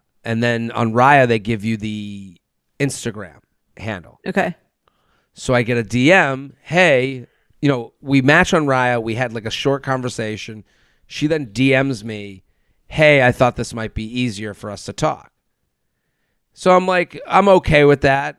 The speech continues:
Speaker 1: Like, and I respond to her, "Oh, nice," you know, whatever,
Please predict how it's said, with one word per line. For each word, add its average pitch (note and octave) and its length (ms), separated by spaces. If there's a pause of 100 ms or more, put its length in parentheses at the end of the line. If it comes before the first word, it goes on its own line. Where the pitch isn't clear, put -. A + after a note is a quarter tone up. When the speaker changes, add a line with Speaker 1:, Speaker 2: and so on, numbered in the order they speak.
(120)
Speaker 1:
Like, B2 440 (360)
and B2+ 400
I A#2+ 180
respond A#2+ 520
to A#2+ 60
her, B2+ 200
"Oh, F3 360
nice," C3+ 320
you C3+ 100
know, A#2+ 80
whatever, A#2+ 580